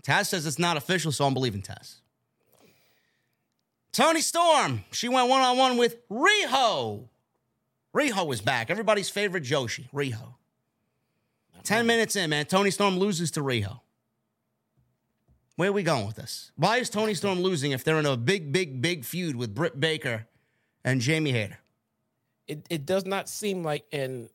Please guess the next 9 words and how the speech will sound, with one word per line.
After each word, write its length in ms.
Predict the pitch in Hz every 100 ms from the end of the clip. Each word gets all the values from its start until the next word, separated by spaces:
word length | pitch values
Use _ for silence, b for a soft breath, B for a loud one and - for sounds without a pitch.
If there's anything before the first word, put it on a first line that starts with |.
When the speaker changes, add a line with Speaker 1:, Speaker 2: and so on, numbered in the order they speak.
| _ _ _
Speaker 2:
I, 160 | 139 139
I 100 | 147
was, 320 | 147 147 127 -
I 120 | 139 139
was 240 | 135 123 _ _ _ _ -
paying 160 | 202
attention 420 | 175 - 202 180 123
to 80 |
this. 260 | 117 - -